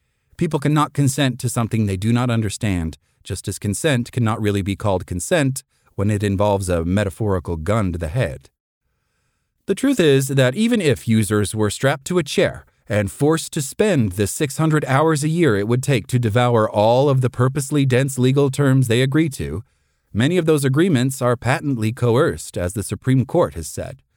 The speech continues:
So ubiquitous now is the technology tracking our movements, in no meaningful sense are people voluntarily accepting the risks of allowing companies to access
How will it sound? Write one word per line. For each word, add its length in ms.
So 180
ubiquitous 580
now 320
is 120
the 100
technology 640
tracking 400
our 100
movements, 640
in 260
no 220
meaningful 460
sense 320
are 120
people 300
voluntarily 720
accepting 540
the 80
risks 340
of 120
allowing 340
companies 420
to 100
access 640